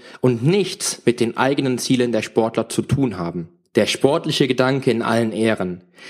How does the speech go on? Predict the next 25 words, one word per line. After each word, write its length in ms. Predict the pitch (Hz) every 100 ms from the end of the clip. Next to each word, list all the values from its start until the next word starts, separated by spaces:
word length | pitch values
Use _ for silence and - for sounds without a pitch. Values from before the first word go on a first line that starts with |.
| -
aber 200 | 120 123
sich 260 | 123 127 117
ernährungstechnisch 1200 | 113 135 196 175 123 - - 98 - 95 90 -
mit 100 | -
einem 260 | 110 113
Profiathleten 920 | - - 254 - 139 110 - 101 - -
zu 100 | -
vergleichen, 720 | 104 101 98 101 - 143 151 _ -
ist 220 | 120 - -
schon 160 | 113
fast 420 | - 147 127 -
wieder 180 | 127 117
komisch. 580 | - - 87 82 78 - _ _ _ - - - - _ - -
Ein 200 | 131 127
Profi-Bodybuilder 1000 | 254 262 143 - 104 104 101 95 92 90 _ -
mit 120 | 113
einer 180 | 117 113
Körpermasse 840 | - 214 - 165 143 143 170 175
von 180 | - 117
je 140 | 131
nachdem 480 | 139 127 - 117 113
hundertdreißig 800 | 185 185 143 - 127 131 131 143
und 160 | 117 107
mehr 160 | 127 117
Kilogramm 720 | 208 180 123 110 123 175